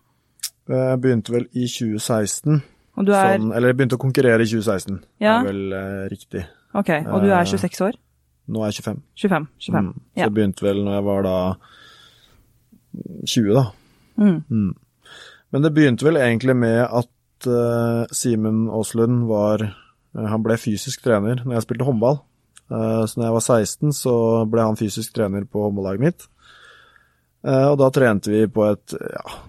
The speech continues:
Speaker 1: det var jo egentlig et, et treningsrom i en bedrift. Så det var jo egentlig ikke et, et treningsstudio engang. Det var bare en bedrift som hadde et eget treningsrom.
Speaker 2: Mm.
Speaker 1: Eh, så vi hadde noen fysiske økter og sånne ting.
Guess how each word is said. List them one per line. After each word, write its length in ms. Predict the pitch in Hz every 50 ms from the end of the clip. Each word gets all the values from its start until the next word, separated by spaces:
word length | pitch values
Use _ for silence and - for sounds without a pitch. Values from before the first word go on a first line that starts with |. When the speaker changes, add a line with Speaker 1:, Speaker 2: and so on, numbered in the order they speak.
| - -
Speaker 1:
det 80 | - 110
var 120 | 101 98
jo 40 | 113 120
egentlig 180 | 104 95 98
et, 300 | 98 - - - - - _ _ _ _ _ _ _ _ _ _ _ _ _
et 100 | - -
treningsrom 1300 | - - - 143 131 120 113 101 90 90 95 101 95 - 104 104 107 107 107 113 117 113 110 110 123 151 - _ _ -
i 160 | - 101 101 101
en 160 | 101 104 98
bedrift. 600 | 107 104 117 147 160 - - - _ - - - _ _ _ _ _ _ _
Så 160 | - - - 117
det 100 | 117 110
var 180 | 101 101 110
jo 80 | 117 113
egentlig 300 | 107 101 95 - 110 104 -
ikke 160 | - 101 101
et, 240 | 92 _ _ - - -
et 160 | 104 - -
treningsstudio 1400 | - 117 110 101 87 82 87 90 87 - - - - - - _ _ _ - - - - - 113 101 98 107 117
engang. 280 | 117 127 151 170 165 135
Det 180 | _ _ - - 117
var 40 | 110
bare 260 | 107 104 92 90 92
en 200 | 92 92 90 87
bedrift 300 | 98 90 95 95 - -
som 140 | - 113 101
hadde 220 | 101 87 80 -
et 100 | 92 -
eget 220 | - 90 87 90 -
treningsrom. 420 | 87 90 87 87 - 131 151 175 - _ _ - -
Speaker 2:
Mm. 140 | 220 202 - _ _ _ _ _ _ - _ _ - - - - - _ _ _ _ _ - -
Speaker 1:
Eh, 520 | 113 113 117 113 113 117 117 117 120 117 -
så 160 | - - -
vi 80 | 135 139
hadde 240 | 139 131 113 110 110
noen 240 | 113 117 120 120 113
fysiske 460 | - 120 113 101 104 101 - 123 113
økter 160 | - - 98
og 80 | 95 98
sånne 180 | 107 98 98 107
ting. 220 | 160 202 220